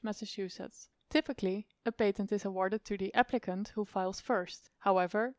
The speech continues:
this was not always the case with the U S Patent and Trademark Office,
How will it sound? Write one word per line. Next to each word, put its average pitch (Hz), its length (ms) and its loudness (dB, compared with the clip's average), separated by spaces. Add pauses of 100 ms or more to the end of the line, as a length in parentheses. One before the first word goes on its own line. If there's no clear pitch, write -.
this 226 160 2
was 254 220 4
not 294 160 8
always 202 320 4
the 208 80 0
case 190 480 2
with 190 120 -2
the 202 100 0
U 202 200 4
S 208 160 2
Patent 208 380 2
and 196 180 -4
Trademark 240 500 0
Office, 175 440 -8